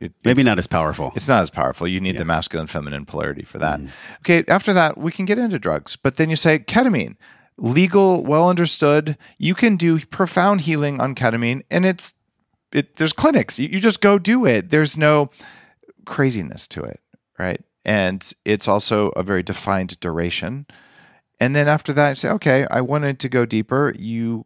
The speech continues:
Speaker 1: could then say, "What's next?" Uh, M D M A. Or it probably even for some people, M D A.
Speaker 2: M D A.
Speaker 1: Yeah, without
Speaker 2: Yeah.
Speaker 1: the M. Uh, I prefer that.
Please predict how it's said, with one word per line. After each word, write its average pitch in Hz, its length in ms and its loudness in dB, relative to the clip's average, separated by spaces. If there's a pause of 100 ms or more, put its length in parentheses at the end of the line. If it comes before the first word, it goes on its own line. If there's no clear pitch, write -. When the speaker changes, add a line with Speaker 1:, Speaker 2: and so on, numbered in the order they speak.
(140)
Speaker 1:
could - 340 -6
then 107 380 -4
say, 101 400 -2 (1120)
"What's 92 280 -6
next?" - 460 -8 (480)
Uh, 82 140 -8
M 98 180 -4
D 90 120 -4
M 80 100 -6
A. 69 160 -10 (640)
Or 90 200 0
it 85 140 -6
probably 92 300 0
even 80 240 -10
for - 180 -10
some 80 180 -10
people, 80 260 -12
M 82 180 -10
D 73 260 -12
A. - 80 -8
Speaker 2:
M 87 140 0
D 80 180 2
A. 65 180 -4 (100)
Speaker 1:
Yeah, 85 200 -6
without 82 300 -4
Speaker 2:
Yeah. - 80 -4
Speaker 1:
the 62 120 -4
M. 80 240 -6 (340)
Uh, - 140 -10
I 85 80 -2
prefer 82 380 -6
that. 87 340 0